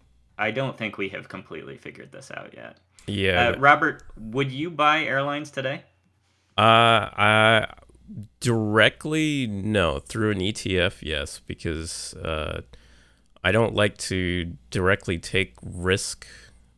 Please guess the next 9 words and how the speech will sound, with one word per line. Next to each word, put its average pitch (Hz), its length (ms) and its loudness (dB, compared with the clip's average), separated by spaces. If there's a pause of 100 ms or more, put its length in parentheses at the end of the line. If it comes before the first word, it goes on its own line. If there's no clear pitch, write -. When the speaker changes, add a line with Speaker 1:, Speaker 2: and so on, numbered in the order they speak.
(120)
Speaker 2:
especially 98 640 0
for 80 540 -6
airlines 78 460 -6
right 80 160 -10
now. 73 160 -8
I 73 80 -8
think 82 220 -8
that's, - 380 -8 (540)
um, 73 600 -6